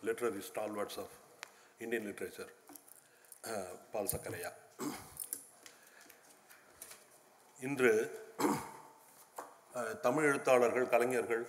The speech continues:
அனைவருக்கும் மிக பெருமிதமான ஒரு தினமாக நேற்றும் இன்றும் நாளையும் இருக்கிறது. ஒரு மக்களால் தேர்ந்தெடுக்கப்பட்ட மாநில அரசு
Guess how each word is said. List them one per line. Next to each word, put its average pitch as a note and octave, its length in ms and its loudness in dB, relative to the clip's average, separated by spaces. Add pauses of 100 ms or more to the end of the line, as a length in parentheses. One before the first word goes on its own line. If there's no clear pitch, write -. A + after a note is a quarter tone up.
அனைவருக்கும் A#2 840 -4 (360)
மிக G#2+ 480 0 (180)
பெருமிதமான A#2 580 -2
ஒரு G2 320 -6 (100)
தினமாக A2 580 -4 (120)
நேற்றும் A2 340 -8
இன்றும் G#2 320 -8
நாளையும் G2 300 -2
இருக்கிறது. - 380 -16 (1500)
ஒரு A2+ 380 -2 (720)
மக்களால் C#3+ 420 6
தேர்ந்தெடுக்கப்பட்ட A#2+ 1000 -2 (380)
மாநில A#2+ 680 0
அரசு B2 460 2